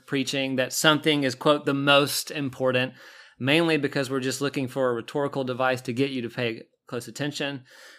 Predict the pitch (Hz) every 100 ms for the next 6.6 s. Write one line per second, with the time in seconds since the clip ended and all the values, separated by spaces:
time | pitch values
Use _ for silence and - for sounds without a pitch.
0 | - 139 143 - - 120 123 175 208 -
1 | - - 139 143 170 180 165 160 151 127
2 | 117 113 110 - - _ _ _ _ -
3 | _ 131 135 147 160 160 165 147 - 147
4 | 143 - - 135 110 101 101 - 180 _
5 | 135 135 139 143 135 - 175 160 143 139
6 | - 123 120 - 135